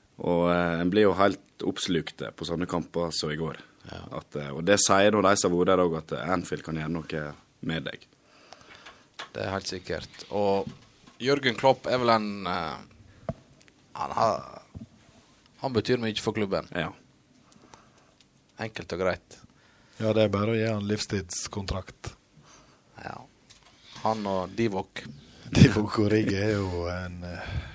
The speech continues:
Speaker 3: kultfigur av de sjeldne
Speaker 2: Kanskje,
Speaker 3: etter hvert.
Speaker 2: var det en sønn han fikk, han, bror din?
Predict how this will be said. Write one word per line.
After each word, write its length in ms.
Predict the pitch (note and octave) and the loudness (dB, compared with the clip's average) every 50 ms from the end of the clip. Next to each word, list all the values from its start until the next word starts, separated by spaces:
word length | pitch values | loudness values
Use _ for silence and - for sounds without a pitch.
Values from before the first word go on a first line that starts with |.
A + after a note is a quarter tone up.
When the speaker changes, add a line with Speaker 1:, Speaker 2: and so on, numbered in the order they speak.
| - - - | -14 -12 -8
Speaker 3:
kultfigur 1040 | - A#2 G#2+ F#2+ - - - - - - G#2+ F#2+ F#2 F#2 F2+ F2 F2 F2+ G2+ - - | -6 -6 -6 -6 -8 -12 -12 -12 -8 -4 -4 -4 -4 -4 -6 -6 -6 -8 -8 -10 -10
av 140 | G#2+ G#2 G2 | -10 -8 -8
de 120 | G2 F#2+ F#2+ F#2 | -8 -4 0 2
sjeldne 260 | - - A#2 C#3 D3+ | 2 2 2 2 0
Speaker 2:
Kanskje, 220 | - - G#2+ G#2+ G2+ | -2 -2 -2 -2 0
Speaker 3:
etter 180 | G2+ - G2+ | 0 0 -2
hvert. 100 | F2 A2+ | 0 4
Speaker 2:
var 120 | B2 C3 C#3 | 6 8 8
det 80 | C#3 C3 | 8 8
en 60 | A#2+ | 6
sønn 260 | - D#3 F3 G3+ F#3+ | 8 10 10 10 10
han 140 | E3+ C#3 A#2+ | 8 6 6
fikk, 240 | - C3+ A#2+ - - | 6 6 6 6 4
han, 180 | A#2+ A#2 A#2 A#2 | 2 2 4 4
bror 160 | A#2 A#2 A#2 | 4 6 6
din? 200 | A2 G#2 G#2 G#2 | 4 2 0 -2